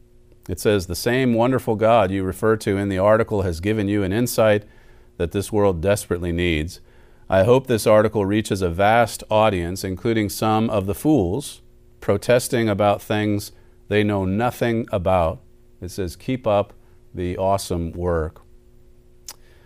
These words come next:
Another one here says, "I'm struggling to listen to each day's news as it's so horrific and getting worse.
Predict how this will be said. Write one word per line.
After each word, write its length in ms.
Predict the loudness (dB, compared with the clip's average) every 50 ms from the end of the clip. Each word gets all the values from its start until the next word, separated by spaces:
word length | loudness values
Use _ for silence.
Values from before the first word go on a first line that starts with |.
| -20 -20 -6
Another 180 | 0 2 4 4
one 120 | 4 4
here 220 | 2 2 2 2 2
says, 340 | 2 4 4 4 4 4 2
"I'm 140 | -2 -4
struggling 480 | -6 0 2 4 4 4 2 0 -2 -2
to 100 | -2 -2
listen 480 | -2 0 0 0 0 0 -4 -4 -4 -4
to 100 | -6 -4
each 260 | -4 -4 -4 -4 -2
day's 260 | -2 0 0 0 -2
news 440 | -2 -2 0 0 0 0 -2 -2 -2
as 220 | -2 -2 -2 -2
it's 400 | -4 -6 -6 -8 -12 -12 -14 -14 -14
so 400 | -14 -8 -2 2 4 4 4 4
horrific 560 | 2 0 -2 -2 0 0 0 0 2 -2 0 0
and 160 | -4 -2 0
getting 240 | 0 0 0 0 0
worse. 480 | 0 2 2 2 2 -2 -6 -10 -12